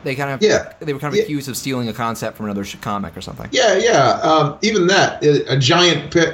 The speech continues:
Speaker 2: it's a parody of, like, old, uh, of, of, like, uh, weird comedic asides that just, it just, it just goes down this giant road of insanity while still being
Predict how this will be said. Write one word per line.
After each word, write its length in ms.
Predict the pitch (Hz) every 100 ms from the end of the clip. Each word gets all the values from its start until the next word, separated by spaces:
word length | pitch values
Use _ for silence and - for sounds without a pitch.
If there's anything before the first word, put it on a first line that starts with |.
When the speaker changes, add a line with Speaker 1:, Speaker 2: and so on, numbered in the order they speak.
| -
Speaker 2:
it's 160 | 165 190
a 80 |
parody 680 | - 190 196 185 180 175 160
of, 500 | 160 160 151 135 107
like, 380 | 147 147 143 - -
old, 380 | 143 160 156 147 135
uh, 240 | 131 123 -
of, 240 | 120 - 139
of, 120 | 131
like, 220 | 131 120
uh, 280 | 120 113 104 - -
weird 540 | 117 135 165 151 139
comedic 500 | - 151 147 156 143 135
asides 640 | 131 160 135 117 110 104
that 180 | 117 107
just, 300 | 120 - - - - - 170
it 520 | 185 180 175 - 220
just, 320 | 226 202 -
it 120 | 220
just 240 | 185 160 -
goes 340 | 208 208 175
down 220 | 185 185 170
this 140 | 139
giant 720 | 123 123 175 196 202 196 151
road 440 | 135 165 156 139
of 180 | 127 127
insanity 800 | 131 120 143 147 127 104 95 95 -
while 220 | 131 131
still 360 | - 160 139 113 -
being 560 | 123 151 143 135 127